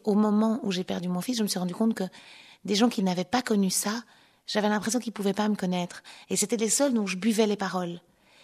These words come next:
Et je vois que les mamans que je reçois ou que j'ai au téléphone, elles ont tout le temps besoin de me demander si ça va aller après, si c'est normal qu'elles éprouvent ça. Et la seule personne qui peut le leur dire, c-, c'est quelqu'un qui a vécu tout ça.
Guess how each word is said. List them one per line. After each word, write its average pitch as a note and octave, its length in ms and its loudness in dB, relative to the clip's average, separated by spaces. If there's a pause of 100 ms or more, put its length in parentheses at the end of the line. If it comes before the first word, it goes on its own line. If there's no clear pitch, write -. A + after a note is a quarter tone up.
(280)
Et F#3+ 220 -2
je F#3 100 0
vois G#3 240 2
que B3 140 -6
les F#3 160 -2
mamans F#3 420 0
que F#3+ 200 -2
je F#3+ 80 -4
reçois F#3+ 680 2
ou F#3 100 -2
que F#3+ 160 -4
j'ai F3+ 160 -2
au F3+ 60 -2
téléphone, G#3 580 -2 (600)
elles G3 180 -2
ont G#3 60 0
tout C4+ 140 -8
le B3+ 40 -8
temps C4+ 160 0
besoin G#3+ 380 0
de A3+ 40 4
me G3+ 120 2
demander G3+ 400 2
si A3 160 -2
ça A3 180 0
va G3 180 2
aller F#3+ 220 0
après, F#3+ 360 -8 (600)
si - 240 -2
c'est C4 220 4
normal A#3 400 4
qu'elles F#3 200 0
éprouvent G#3 320 -4
ça. - 200 -8 (580)
Et G3 160 0
la F3+ 140 0
seule A3+ 160 2
personne A#3 260 4
qui G3+ 140 -10
peut G#3+ 160 4
le G3 120 6
leur F#3 220 2
dire, D#4 240 -4
c-, - 180 -6 (200)
c'est - 500 -2
quelqu'un G3+ 300 2
qui F#3+ 200 0
a E3+ 60 2
vécu E3+ 240 -4
tout - 140 -4
ça. C4+ 180 -2